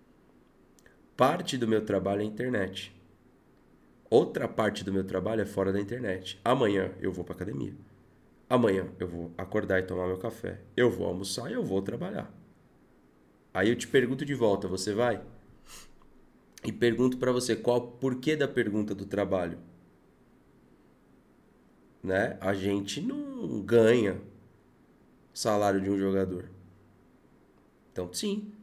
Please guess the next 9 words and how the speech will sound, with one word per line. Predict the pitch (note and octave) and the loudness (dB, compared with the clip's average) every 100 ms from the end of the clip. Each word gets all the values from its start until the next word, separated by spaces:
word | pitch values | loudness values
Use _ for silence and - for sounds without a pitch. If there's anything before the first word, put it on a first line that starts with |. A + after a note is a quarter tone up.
| - _ - | -20 _ -10
amanhã | F#2+ F#2 F#2 | -4 0 2
você | - | 0
tem | B2 C3+ | -4 -6
que | - | -4
fazer | B2+ C3+ | -2 -2
tudo | - C3+ B2+ B2+ C4+ - - - - _ _ _ - | -2 2 4 4 0 -4 -10 -20 -20 _ _ _ -8
pra | E3+ | -4
poder | - G2+ G2 | 0 2 0
pagar. | G2 F#3 D3 C3 | -2 -4 -4 -4